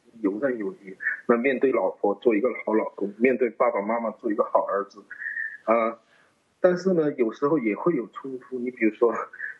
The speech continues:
经常我们会看到有很多婆媳关系的，对吧？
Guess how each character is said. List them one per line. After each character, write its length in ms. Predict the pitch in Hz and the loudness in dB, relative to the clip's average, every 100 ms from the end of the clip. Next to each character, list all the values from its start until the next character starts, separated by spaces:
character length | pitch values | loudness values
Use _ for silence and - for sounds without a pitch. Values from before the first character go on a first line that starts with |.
| _ | _
经 160 | 143 | 0
常 180 | 131 120 | 2 2
我 80 | 120 | 2
们 140 | 110 | 0
会 160 | 120 135 | 0 0
看 240 | 127 139 | 2 2
到 140 | 123 117 | 2 2
有 100 | 117 | 0
很 140 | 113 | 0
多 100 | 110 113 _ _ _ - | -2 -4 _ _ _ -4
婆 80 | |
媳 180 | 120 123 | 0 2
关 200 | 117 117 | 2 0
系 160 | 120 - | -2 -2
的， 120 | 110 | 0
对 100 | 107 | 2
吧？ 260 | 104 - | 0 -2